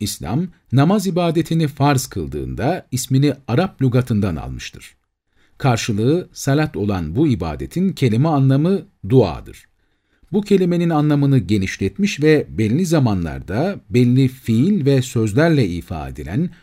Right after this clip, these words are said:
başlangıcı tekbir, sonu selam olan bir ibadet anlamı yüklemiştir.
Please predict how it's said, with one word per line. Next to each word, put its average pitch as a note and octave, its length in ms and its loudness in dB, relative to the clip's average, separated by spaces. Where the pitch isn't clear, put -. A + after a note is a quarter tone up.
başlangıcı B2 680 2
tekbir, D3+ 560 -2
sonu C#3 520 0
selam D3 420 -4
olan C#3 380 0
bir C3 240 0
ibadet B2 500 0
anlamı C#3+ 360 2
yüklemiştir. - 760 -10